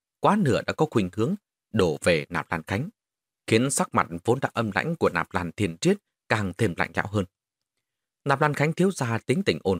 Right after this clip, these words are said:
hòa, thế nhưng lại biết yêu thương bảo vệ các tộc nhân khác. Nếu sau này hắn trở thành gia chủ của Nạp Lan gia ta, vậy thì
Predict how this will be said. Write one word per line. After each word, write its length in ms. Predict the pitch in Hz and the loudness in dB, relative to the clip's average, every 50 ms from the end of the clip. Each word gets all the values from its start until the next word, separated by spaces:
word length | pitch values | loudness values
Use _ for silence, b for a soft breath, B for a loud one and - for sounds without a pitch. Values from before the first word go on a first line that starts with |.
| - | -2
hòa, 260 | - 87 82 80 - _ _ _ _ _ _ _ _ _ - | -2 -2 -2 -2 -4 _ _ _ _ _ _ _ _ _ 0
thế 100 | 131 117 | 2 2
nhưng 200 | 104 104 95 85 | 2 2 0 0
lại 100 | 85 - - | -2 -2 0
biết 180 | 139 165 - | -2 -4 0
yêu 200 | - 117 104 90 - | 0 0 0 0 -2
thương 240 | - 104 98 90 90 - - | -4 -4 -4 -4 -4 -2 0
bảo 240 | 98 87 71 67 - | 0 0 0 -2 0
vệ 160 | - 85 - - _ | 0 -2 -2 -2 _
các 180 | - 147 - - | -8 -8 -6 -4
tộc 120 | - 80 - | -6 -6 -6
nhân 140 | - 87 82 | -6 -8 -8
khác. 280 | - - 127 160 - _ _ _ _ _ _ _ _ _ - | -4 -4 -4 -4 -4 _ _ _ _ _ _ _ _ _ 0
Nếu 220 | 98 101 107 107 - | 4 6 6 6 4
sau 220 | - - 98 90 | 2 -2 -2 -2
này 240 | 92 90 85 80 - _ _ _ | -2 -2 -2 -2 -4 _ _ _
hắn 140 | - 175 196 - | -2 -2 2 4
trở 120 | 123 101 - | 4 4 4
thành 160 | 120 107 104 | 2 -2 -2
gia 240 | 107 - 160 156 151 - | -2 -2 -2 -2 -2 -2
chủ 300 | - 117 92 80 78 78 - - | 0 0 0 2 0 -4 -4 0
của 140 | 104 98 | 2 2
Nạp 240 | 92 85 73 - - | 2 2 -4 -6 -6
Lan 200 | 95 98 92 90 | -6 -6 -4 -2
gia 160 | - - 90 | -4 -4 -4
ta, 280 | 90 - 95 90 90 - _ _ _ _ _ _ _ _ - | -2 0 0 0 -2 -4 _ _ _ _ _ _ _ _ 4
vậy 140 | 127 123 120 | 4 4 4
thì 280 | - 127 120 113 113 110 | 2 0 2 2 2 0